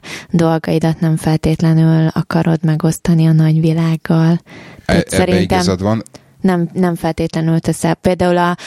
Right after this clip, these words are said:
Speaker 1: a meztelen gyerekről, hogy ugrál a tenger vízben, azt mondjuk nem biztos, hogy megosztanád a,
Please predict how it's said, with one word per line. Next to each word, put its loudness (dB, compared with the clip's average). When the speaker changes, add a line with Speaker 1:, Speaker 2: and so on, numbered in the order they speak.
Speaker 1:
a -4
meztelen -2
gyerekről, 0
hogy 0
ugrál -2
a 0
tenger -2
vízben, 0
azt -4
mondjuk 2
nem 2
biztos, -2
hogy 0
megosztanád 0
a, 2